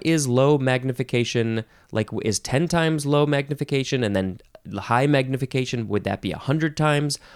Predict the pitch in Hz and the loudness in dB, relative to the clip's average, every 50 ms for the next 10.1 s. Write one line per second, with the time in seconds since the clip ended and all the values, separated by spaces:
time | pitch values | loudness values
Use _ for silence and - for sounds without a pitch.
0 | - - - - - - - - - _ - 147 156 151 147 135 - - 151 160 | -20 -20 -20 -20 -20 -20 -20 -20 -6 _ 2 4 4 6 4 4 2 2 2 4
1 | 139 117 110 98 95 85 64 60 - - - 117 123 139 139 139 156 180 175 - | 4 4 4 2 0 0 -2 -4 -6 -8 -6 0 0 0 2 2 0 0 2 2
2 | 165 156 135 139 143 135 135 131 - 135 120 113 - - 120 110 101 110 107 101 | 0 2 2 4 4 4 4 2 2 2 0 0 0 2 0 2 2 2 0 0
3 | - - 113 101 104 110 110 104 104 107 104 101 98 101 95 - - 117 - - | 0 -2 -2 0 2 0 0 2 2 2 2 2 2 0 -2 -2 -4 -4 -4 -2
4 | 104 104 101 98 - 101 98 98 98 - - 101 95 92 80 71 - - - _ | -4 -4 -4 -4 -6 -6 -4 -4 -4 -4 -4 -6 -6 -6 -8 -8 -10 -12 -20 _
5 | _ - - - _ - - 156 156 165 160 - 185 190 196 202 208 214 208 - | _ -20 -20 -20 _ 0 2 4 4 4 4 2 0 2 2 2 2 0 -2 -4
6 | - - - _ _ _ _ _ - - 190 180 185 185 - - 190 196 190 - | -10 -12 -20 _ _ _ _ _ -2 0 4 4 4 4 2 2 2 0 2 2
7 | 196 185 160 160 202 190 165 143 117 117 113 107 104 95 107 104 - 110 - - | 2 2 4 4 4 4 4 4 2 2 2 2 2 0 -2 -4 -4 -4 -2 0
8 | 101 98 - - 104 104 139 190 202 - - 214 214 208 - 180 170 - - 185 | -2 0 0 -2 -4 -2 -2 -2 -2 0 -2 -2 -2 -2 -2 -2 -2 0 0 0
9 | 170 - - 156 139 120 - - - - - 160 156 156 151 147 - - 107 101 | 0 0 0 0 0 0 -2 -6 -10 -8 -2 2 4 4 4 2 2 0 0 0
10 | 101 95 | 0 -2